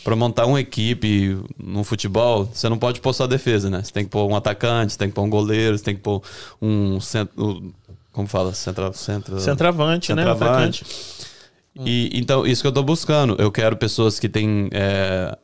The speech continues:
Speaker 1: área francesa, influência da área francesa, pessoas que sabem fazer pães laminados, é, baristas, né? Pessoas que fazem os cafés e tratam o café com respeito, do jeito que tem que ser. Não alguém que só quer fazer o café rapidinho pra,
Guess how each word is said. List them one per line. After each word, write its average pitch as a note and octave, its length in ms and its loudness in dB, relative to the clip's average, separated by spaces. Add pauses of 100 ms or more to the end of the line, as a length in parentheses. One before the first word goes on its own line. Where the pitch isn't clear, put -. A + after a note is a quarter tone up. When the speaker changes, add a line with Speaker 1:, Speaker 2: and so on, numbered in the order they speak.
(120)
Speaker 1:
área A2 380 0
francesa, A2+ 640 0
influência G#2+ 460 -2
da G#2 80 4
área G2+ 160 2
francesa, B2 520 2
pessoas G#2+ 440 -6
que - 100 -12
sabem G#2 260 0
fazer A2+ 240 0
pães A#2 400 0
laminados, G#2+ 760 0 (560)
é, F#2+ 280 2
baristas, A2+ 680 0
né? G#2 160 2
Pessoas G#2 320 -2
que - 80 -14
fazem A2 220 0
os - 80 -6
cafés G#2+ 680 0
e G2+ 60 2
tratam G#2 320 0
o - 20 -16
café G#2 320 0
com G#2 120 -4
respeito, G#2+ 580 0
do G#2 120 0
jeito G#2+ 280 -2
que - 40 -20
tem G2+ 140 -2
que - 80 -10
ser. A2+ 460 0
Não A2 180 2
alguém C3 220 2
que - 80 -4
só G#2 120 -2
quer G#2 260 0
fazer G#2 180 -2
o G2+ 40 0
café G2+ 280 0
rapidinho G2 340 -2
pra, G2 180 -2